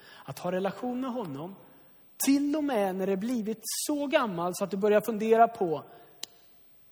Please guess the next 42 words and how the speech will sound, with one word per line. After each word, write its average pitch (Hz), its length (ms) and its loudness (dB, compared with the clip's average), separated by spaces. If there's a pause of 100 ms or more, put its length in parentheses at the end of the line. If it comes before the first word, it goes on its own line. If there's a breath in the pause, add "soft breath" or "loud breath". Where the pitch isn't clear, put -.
(800)
"Hur 190 240 -4
ska 208 220 -8
det 202 80 -6
bli 196 240 -8 (120)
sen?" 185 320 -10 (1500)
Det 135 100 -14
behöver 156 240 -6
man 214 80 -2
inte 180 120 -6
vara 139 100 -8
gammal 151 340 -8
för 226 120 -10
att - 100 -12
fundera 113 360 -18
på. - 80 -20 (580)
Vad 202 120 0
händer 165 320 -4
efter 170 240 -10
nästa? 180 480 -10 (540 loud breath)
Vad 208 140 -4
blir 208 260 -4
grejen 214 500 -4
när 196 80 -6
man, 214 220 -4
om 202 120 -2
man 233 160 -4
dör? 220 300 -4
Vad 214 120 0
händer 233 220 -4 (100)
sen? 240 180 -2 (520 loud breath)
Och 262 140 0
då 311 220 4
är 311 120 8
det 320 80 -2
så 320 160 -4
att 269 120 -8
Jesus 254 440 -4
är 262 60 -4
så 294 140 -6
tydlig 262 480 -4
och 262 80 -4
varm 240 380 -6